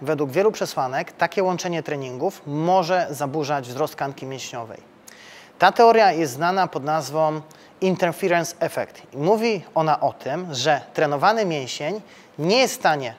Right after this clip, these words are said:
jednocześnie adaptować się optymalnie do treningu siłowego i treningu wytrzymałościowego.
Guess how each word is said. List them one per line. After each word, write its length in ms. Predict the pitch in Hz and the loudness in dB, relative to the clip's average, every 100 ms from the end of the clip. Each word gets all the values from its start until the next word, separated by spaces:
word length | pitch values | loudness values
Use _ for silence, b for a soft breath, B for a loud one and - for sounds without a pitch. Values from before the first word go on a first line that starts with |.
| - | -6
jednocześnie 720 | 143 175 226 214 180 - 131 107 - | 0 2 2 4 2 0 -10 -14 -6
adaptować 580 | 147 139 - 190 208 196 | -2 -2 2 4 4 0
się 240 | - 139 113 B B - | -2 -4 -6 B B -6
optymalnie 500 | - - 165 175 180 | -6 0 4 6 6
do 120 | 160 | 2
treningu 300 | - 165 156 | 0 -2 -4
siłowego 840 | 147 156 135 131 127 180 247 - - - B B B B | -2 -2 0 -2 4 4 4 0 -20 -20 B B B B
i 80 | 202 | -2
treningu 420 | - 196 190 180 | 2 2 2 0
wytrzymałościowego. 960 | 156 175 - 160 147 139 - 127 120 - | 0 -2 0 2 2 2 -4 -2 -4 -6